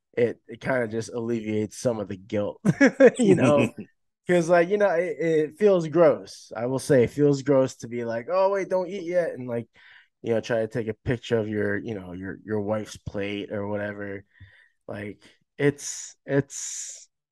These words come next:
Speaker 1: degrading when I, when I find myself doing that. But I know then at least, you know, like, the, the dish was delicious and the presentation was real nice, and, you know, and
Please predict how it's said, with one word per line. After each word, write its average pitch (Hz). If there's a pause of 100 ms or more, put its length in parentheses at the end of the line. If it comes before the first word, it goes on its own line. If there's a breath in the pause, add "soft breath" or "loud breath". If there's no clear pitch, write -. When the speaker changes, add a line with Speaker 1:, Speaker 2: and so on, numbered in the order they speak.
Speaker 1:
degrading 101
when 110
I, 107
when 117
I 110
find 110
myself 107
doing 107
that. 104 (100)
But 170 (460 loud breath)
I 123
know 151
then 160
at 131
least, 143 (600)
you 127
know, 120 (460)
like, 113 (220)
the, 123
the 143
dish 139
was 135
delicious 127
and 123
the 113
presentation 123
was 113 (520 soft breath)
real 123
nice, 120
and, 110
you 107
know, 110
and 101